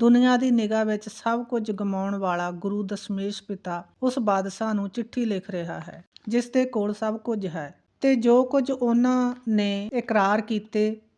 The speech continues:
ਤੇ ਉਹਨਾਂ ਤੋਂ ਮੁੱਕਰੇ, ਉਹ ਲਾਹਨਤਾਂ ਇਸ ਚਿੱਠੀ ਦੇ ਵਿੱਚ ਔਰੰਗਜ਼ੇਬ ਨੂੰ ਪਾਈਆਂ।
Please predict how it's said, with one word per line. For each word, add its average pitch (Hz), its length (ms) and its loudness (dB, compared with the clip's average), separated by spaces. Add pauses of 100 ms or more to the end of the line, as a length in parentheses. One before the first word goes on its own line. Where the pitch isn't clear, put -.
(120)
ਤੇ 240 180 -2
ਉਹਨਾਂ 247 300 4
ਤੋਂ 247 140 2
ਮੁੱਕਰੇ, 196 520 -2 (480)
ਉਹ 262 120 4
ਲਾਹਨਤਾਂ 233 640 2
ਇਸ 233 220 0
ਚਿੱਠੀ 226 480 -4
ਦੇ 220 180 0
ਵਿੱਚ 190 400 -4
ਔਰੰਗਜ਼ੇਬ 214 580 2
ਨੂੰ 190 160 -4
ਪਾਈਆਂ। 170 400 -8